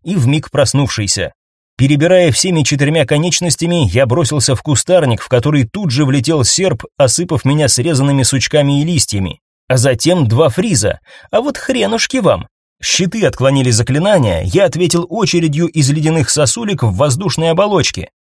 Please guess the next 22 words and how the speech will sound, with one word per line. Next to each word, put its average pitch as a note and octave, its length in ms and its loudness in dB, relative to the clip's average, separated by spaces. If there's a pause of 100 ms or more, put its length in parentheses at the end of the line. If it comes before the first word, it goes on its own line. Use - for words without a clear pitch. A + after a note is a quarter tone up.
Затем C#3+ 380 0
последовали C#3 540 0
несколько C3+ 440 0
ударов C3+ 420 0
воздушным B2 520 0
копьем, C#3 500 0
фаерболы, C3+ 640 0
лезвия. C#3 680 0 (400)
Я C#3 260 0
выдал F3+ 320 2
весь C#3 400 0
арсенал D#3+ 560 2
быстрых C#3 460 0
заклинаний, D#3 600 0
кастуя D#3 440 0
их D3+ 200 0
одно D3 260 0
за D3 120 0
другим, D3 420 0
стараясь B2+ 520 0
ошеломить D3 500 -2
противников. D#3 800 -4